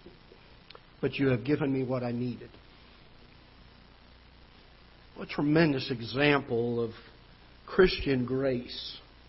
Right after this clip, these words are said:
It's amazing that those of us who have been shown so much grace by a God who has every right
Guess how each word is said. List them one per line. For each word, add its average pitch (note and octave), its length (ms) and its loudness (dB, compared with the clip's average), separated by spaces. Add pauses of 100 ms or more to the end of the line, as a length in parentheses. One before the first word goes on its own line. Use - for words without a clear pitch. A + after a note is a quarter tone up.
(1080)
It's - 80 -14
amazing D#3 800 6
that C#3+ 180 0
those F#3 300 8
of C#3 120 2
us C#3 320 2
who D#3 100 0
have C3 120 -4
been D3+ 160 0
shown D#3+ 560 0 (680)
so G#3+ 140 8
much F3+ 300 6
grace C3 640 0 (340)
by C#3 200 2
a C3+ 60 0
God C3 480 2
who C#3+ 280 0
has C3+ 340 0
every C#3 440 2
right C3+ 400 2